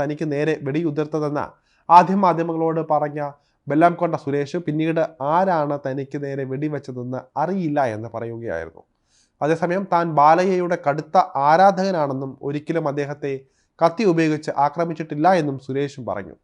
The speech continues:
കേസിൽ ആദ്യം ബാലകൃഷ്ണനെ അറസ്റ്റ് ചെയ്യുകയും പാസ്പോർട്ട് പിടിച്ചു വയ്ക്കുകയും ചെയ്തെങ്കിലും പിന്നീട് തെളിവുകളില്ല എന്ന് ചൂണ്ടിക്കാണിച്ച വെറുതെ വിടുകയായിരുന്നു. ഈ കേസ് ലക്ഷങ്ങൾ കൊടുത്ത് കോംപ്രമൈസ് ആവുകയായിരുന്നുവെന്നാണ് തെലുങ്ക് മാധ്യമങ്ങൾ എഴുതിക്കൂട്ടിയത്. പിന്നീട്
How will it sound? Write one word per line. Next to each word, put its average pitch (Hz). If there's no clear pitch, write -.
കേസിൽ 160
ആദ്യം 180
ബാലകൃഷ്ണനെ 175
അറസ്റ്റ് 160
ചെയ്യുകയും 156
പാസ്പോർട്ട് 180
പിടിച്ചു 151
വയ്ക്കുകയും 127
ചെയ്തെങ്കിലും 123
പിന്നീട് 139
തെളിവുകളില്ല 143
എന്ന് 143
ചൂണ്ടിക്കാണിച്ച 127
വെറുതെ 180
വിടുകയായിരുന്നു. 110
ഈ 247
കേസ് 190
ലക്ഷങ്ങൾ 190
കൊടുത്ത് 156
കോംപ്രമൈസ് 175
ആവുകയായിരുന്നുവെന്നാണ് 143
തെലുങ്ക് 143
മാധ്യമങ്ങൾ 123
എഴുതിക്കൂട്ടിയത്. 117
പിന്നീട് 95